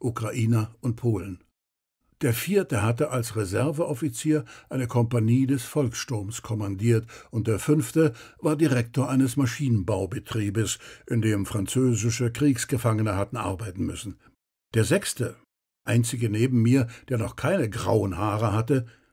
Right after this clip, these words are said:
winkte einfach nur ab, als ich ihn nach dem vermutlichen Haftgrund fragte. Und er verriet ihn mir auch nicht in den folgenden Wochen.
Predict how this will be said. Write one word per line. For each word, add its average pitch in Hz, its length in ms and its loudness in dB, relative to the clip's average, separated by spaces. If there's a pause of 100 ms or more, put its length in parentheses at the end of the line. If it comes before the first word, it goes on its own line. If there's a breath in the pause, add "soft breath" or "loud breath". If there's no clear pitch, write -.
(160 loud breath)
winkte 120 440 2
einfach 104 340 -2
nur - 200 0
ab, - 280 -4 (400)
als 127 240 -2
ich 117 160 -8
ihn 123 160 2
nach 117 140 4
dem 113 180 0
vermutlichen 110 720 -2
Haftgrund 101 460 -6
fragte. - 480 -10 (540)
Und 147 220 2
er 120 100 2
verriet 117 440 -2
ihn 113 100 2
mir 117 200 2
auch 113 160 -2
nicht 113 240 0
in 120 100 2
den 107 140 -2
folgenden 101 560 -4
Wochen. 117 320 -4